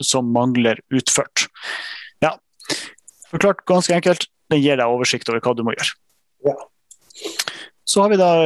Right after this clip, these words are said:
Speaker 1: sett noe mer på frister på fremdrift. Det er da det som er inne her på fremdrift her. Her har vi fått en del nye widgets også, litt mer tutti frutti.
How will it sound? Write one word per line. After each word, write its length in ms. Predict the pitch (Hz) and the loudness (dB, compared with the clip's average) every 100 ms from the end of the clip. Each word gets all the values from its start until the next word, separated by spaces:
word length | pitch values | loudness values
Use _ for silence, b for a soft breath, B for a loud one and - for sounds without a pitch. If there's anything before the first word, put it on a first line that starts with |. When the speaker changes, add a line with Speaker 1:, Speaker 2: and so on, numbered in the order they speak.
| 156 | 2
Speaker 1:
sett 200 | 180 170 | 0 0
noe 80 | |
mer 160 | 160 170 | 0 0
på 100 | 147 | -2
frister 380 | - 170 - 151 | -2 -2 0 -2
på 60 | 131 | -4
fremdrift. 760 | - 143 175 185 156 - - - - _ _ | -2 0 0 2 0 0 -6 -6 -8 _ _
Det 140 | 143 143 | -2 0
er 120 | 139 | 2
da 140 | 139 | 0
det 140 | 131 135 | 0 -2
som 160 | 135 123 | -2 -2
er 60 | 120 | -2
inne 200 | 131 131 | 0 0
her 180 | 120 127 | 0 -2
på 220 | - 113 85 _ - | -2 -4 -4 _ -4
fremdrift 400 | 131 139 139 - | -2 0 0 0
her. 200 | 190 226 _ _ _ _ _ _ _ _ - - | 0 0 _ _ _ _ _ _ _ _ -10 -4
Her 100 | 135 | 0
har 60 | 143 | 0
vi 60 | |
fått 200 | 135 147 127 | 0 -2 -2
en 80 | |
del 160 | 123 131 | -2 0
nye 220 | 131 135 | 2 2
widgets 440 | 117 123 120 123 - | 2 -2 -2 -4 -2
også, 220 | 127 - 117 - - B B - | -2 -2 -4 -10 -16 B B -6
litt 120 | 117 | -2
mer 100 | 127 | 0
tutti 220 | 139 131 | 0 0
frutti. 280 | 135 165 - | 0 0 0